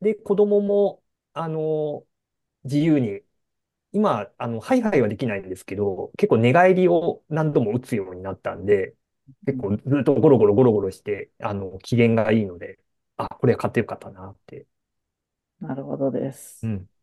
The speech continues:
Speaker 2: もう子育て世帯ならではの。
Speaker 1: はい。
Speaker 2: <laughs> ありがとうございます。
Speaker 1: はい。見た目と機能がちょうどいいバランスのがありました。
Speaker 2: なるほど、ありがとうございます。金田さんはどうですか？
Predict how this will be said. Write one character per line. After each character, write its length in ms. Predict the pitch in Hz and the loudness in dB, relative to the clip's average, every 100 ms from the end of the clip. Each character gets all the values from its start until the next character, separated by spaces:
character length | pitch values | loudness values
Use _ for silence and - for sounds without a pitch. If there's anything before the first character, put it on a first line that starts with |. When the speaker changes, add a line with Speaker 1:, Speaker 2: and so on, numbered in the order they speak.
| _ _ | _ _
Speaker 2:
も 400 | 151 139 135 - | -8 -6 -6 -10
う 40 | - | -12
子 100 | - | -12
育 340 | - 160 151 151 | -2 0 0 -2
て 120 | 143 | -2
世 140 | 175 | -2
帯 260 | 160 135 135 | 0 0 -2
な 260 | 143 143 | -4 -2
ら 140 | 139 127 | -2 -2
で 100 | 120 | -4
は 160 | 131 | -6
の。 320 | 131 135 - - _ _ _ _ | -6 -8 -10 -16 _ _ _ _
Speaker 1:
は 220 | 120 104 | -8 -8
い。 140 | - - _ | -8 -18 _
Speaker 2:
<laughs> 160 | - - - | -20 -14 -6
あ 60 | 214 | -2
り 260 | 175 - 170 | 2 2 2
が 80 | |
と 120 | - - | 0 -2
う 20 | |
ご 60 | 135 | -2
ざ 120 | - | -10
い 40 | |
ま 80 | - | -4
す。 60 | - | -2
Speaker 1:
は 80 | |
い。 140 | 190 - _ - | -2 -6 _ 0
見 160 | 127 | 2
た 120 | 131 131 | 4 4
目 120 | 123 | 4
と 160 | 135 | 2
機 160 | - 127 | 2 0
能 180 | 104 92 | 0 -2
が 180 | - - _ _ - | -8 -14 _ _ -18
ち 140 | - | -6
ょ 60 | 107 | -2
う 20 | |
ど 80 | 104 | -2
い 40 | |
い 40 | 92 | -2
バ 100 | 98 | -8
ラ 180 | 98 | -10
ン 40 | - | -16
ス 80 | - | -14
の 80 | 98 | -12
が 160 | - _ _ - | -14 _ _ -12
あ 80 | |
り 60 | 104 | -12
ま 100 | 82 | -12
し 80 | - | -16
た。 180 | - _ _ _ _ _ _ | -20 _ _ _ _ _ _
Speaker 2:
な 140 | 180 165 | -4 -4
る 80 | 160 | -4
ほ 120 | 143 | -2
ど、 80 | 147 | 2
あ 60 | |
り 100 | 160 | 2
が 100 | 151 | 2
と 120 | 143 | -2
う 20 | 135 | -8
ご 80 | |
ざ 120 | - 123 | -10 -10
い 60 | |
ま 180 | 135 139 | -10 -12
す。 160 | - _ _ _ - | -18 _ _ _ -4
金 240 | 302 247 | 4 6
田 140 | 160 143 | 6 2
さ 120 | 127 | -2
ん 160 | - | -4
は 200 | - 220 226 _ _ | -6 -8 -12 _ _
ど 140 | 160 | -2
う 20 | 131 | -2
で 100 | - | -6
す 80 | - | -14
か？ 180 | 190 | -14